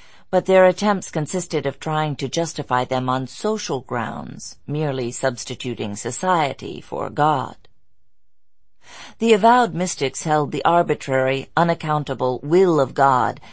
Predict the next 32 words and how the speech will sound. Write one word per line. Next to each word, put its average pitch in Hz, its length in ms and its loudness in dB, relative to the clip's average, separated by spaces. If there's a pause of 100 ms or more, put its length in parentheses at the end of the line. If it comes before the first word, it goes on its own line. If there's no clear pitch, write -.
(120)
as 143 260 0
the - 120 -6
standard 143 480 0
of 127 140 -6
the 135 100 -2
good 131 400 0
and 135 300 0
as 135 180 0
the 139 120 0
validation 135 680 2
of 120 100 -6
their 131 200 -2
ethics. - 600 -6 (800)
The 185 80 4
neo-mystics 190 760 0
replaced 147 480 -2
it 131 140 -2
with 131 400 0
the 139 140 2
good 143 220 0
of 120 100 -4
society, 135 720 2 (260)
thus 175 260 4
collapsing 165 640 2
into 143 260 -2
the 131 120 -4
circularity 147 880 0
of 127 80 0
a 135 60 0
definition 139 760 -2
such 139 320 0
as, 127 300 2